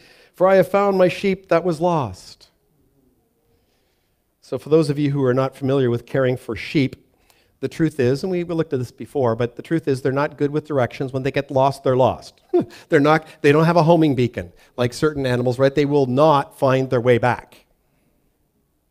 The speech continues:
They will die of starvation, or they will be eaten by wolves, by prey.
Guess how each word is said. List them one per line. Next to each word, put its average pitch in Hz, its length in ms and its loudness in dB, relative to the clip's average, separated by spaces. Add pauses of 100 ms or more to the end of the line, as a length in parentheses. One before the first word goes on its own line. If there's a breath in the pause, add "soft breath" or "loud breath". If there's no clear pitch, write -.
(180)
They 120 160 0
will 123 200 -2
die 123 320 0
of 139 120 2
starvation, 170 640 -2
or 127 180 0
they 156 140 0
will 175 140 -2
be 175 360 -2 (300)
eaten 131 420 -4
by 135 320 0 (360 soft breath)
wolves, 151 320 -2
by 127 160 -2
prey. 139 560 0